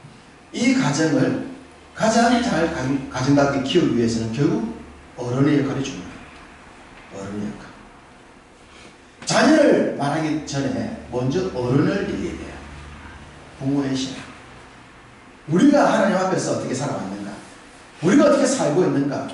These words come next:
그 부분에 의해서 가정의 모습은 결정될 것이고, 그에 의해서 자녀들의 삶이 또한 결정되지 않을까 생각되어집니다. 우리가 지금 살고 있는 세상은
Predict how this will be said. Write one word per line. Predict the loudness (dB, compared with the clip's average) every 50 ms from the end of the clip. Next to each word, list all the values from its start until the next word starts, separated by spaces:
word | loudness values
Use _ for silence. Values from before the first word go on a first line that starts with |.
| -14 -18 -20 -20 -20 -20 -6
그 | 0 2 4 4
부분에 | 6 4 4 6 6 6 6 6
의해서 | 4 4 4 4 2 0 -2 -4 -4 -6 -6 -10 -12 -14 -18 -14
가정의 | -8 -2 0 2 4 4 6 6 6 6 4 4 -2 -10 -14 -14 -4
모습은 | 0 2 2 2 2 2 2 2
결정될 | 4 4 4 4 4 2 2 2 2 2
것이고, | 0 0 -2 -2 -4 -6 -6 -4 -4 -4 -4 -6 -10 -12 -14 -18 -8
그에 | 0 4 4 6
의해서 | 6 6 4 4 4 2 2 2 0 0 0 -2 -4 -8 -10 -14 -16 -12
자녀들의 | -4 0 2 4 4 4 4 4 2
삶이 | 0 0 -2 -4 -6 -4 -2 0 2 2 2 0 0
또한 | -2 -2 0 0 0 0 -2 -4 -6 -12 -8
결정되지 | -2 0 0 2 2 2 2 2 2 0 0
않을까 | 0 0 -2 -2 -2 0 0 2 0 0 -4 -8 -12 -12
생각되어집니다. | -10 -8 -4 -4 -4 -4 -4 -6 -8 -8 -10 -12 -14 -14 -16 -18 -18 -20 -20 -20 -20 -20 -20 -20 -20 -20 -20 -20 -20 -20 -20 -20 -20 -20 -20 -20 -20 -20 -20 -20 -4 0
우리가 | 2 4 6 6 6 6
지금 | 4 4 4 2
살고 | 2 2 2 0 0 2 2 2
있는 | 2 0 0
세상은 | -2 -4 -4 -6 -6 -4 -2 -2 -2